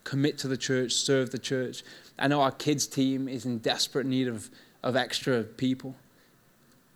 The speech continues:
I wanna encourage, if you're passionate about the next generation and you're like, "I'll do kids for six months,"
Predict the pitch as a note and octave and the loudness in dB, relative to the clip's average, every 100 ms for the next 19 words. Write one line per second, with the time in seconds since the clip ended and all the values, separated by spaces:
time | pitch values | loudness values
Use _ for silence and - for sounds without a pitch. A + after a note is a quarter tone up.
0 | _ - C#3 D3 C3+ D3 C#3+ C3 - D3+ | _ 0 2 4 4 4 4 4 0 0
1 | - - C3 - C#3+ C3 C3 B2 C#3 B2+ | 2 -2 -2 -4 -4 0 0 0 -4 -6
2 | - C#3 B2+ C3 C3 - A#2+ B2 B2 - | -4 -4 0 0 0 -2 0 2 2 2
3 | B2+ D3+ D#3 - C#3+ - A#2+ - B2 - | 2 4 0 0 -4 -2 -6 -6 -6 -6
4 | A#2 B2 - | -8 -6 -12